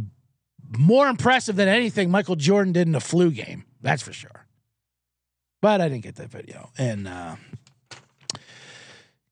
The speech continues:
Koepka moved on. Anyway, so that was, uh, <laughs> uh, I'm trying to think what else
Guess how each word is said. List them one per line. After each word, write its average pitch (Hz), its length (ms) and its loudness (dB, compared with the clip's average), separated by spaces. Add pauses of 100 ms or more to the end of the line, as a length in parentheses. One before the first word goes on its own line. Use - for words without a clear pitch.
(140)
Koepka - 300 -4
moved 123 380 -4
on. 269 520 -10 (120)
Anyway, 247 480 0 (240)
so - 140 0
that 262 320 4
was, 233 340 2
uh, 208 400 4
<laughs> 185 640 0 (2250)
uh, 202 40 4
I'm 202 320 2
trying 294 220 0
to 262 40 -4
think 269 120 -2
what 233 120 4
else - 360 -2